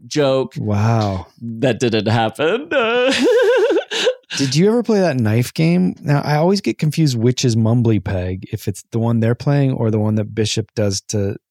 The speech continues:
Speaker 2: uh, what's his name's hand in Aliens.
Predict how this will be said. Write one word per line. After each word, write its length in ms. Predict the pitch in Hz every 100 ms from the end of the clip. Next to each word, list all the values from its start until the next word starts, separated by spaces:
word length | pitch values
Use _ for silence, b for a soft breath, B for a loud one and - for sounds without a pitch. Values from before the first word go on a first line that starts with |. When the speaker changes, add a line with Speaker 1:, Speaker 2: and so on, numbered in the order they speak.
| _ _ _ _
Speaker 2:
uh, 220 | - 95 98
what's 280 | 101 101
his 140 | - 101
name's 260 | 95 95
hand 460 | 92 107 95 90 98
in 180 | 107 101
Aliens. 680 | 98 95 90 - - -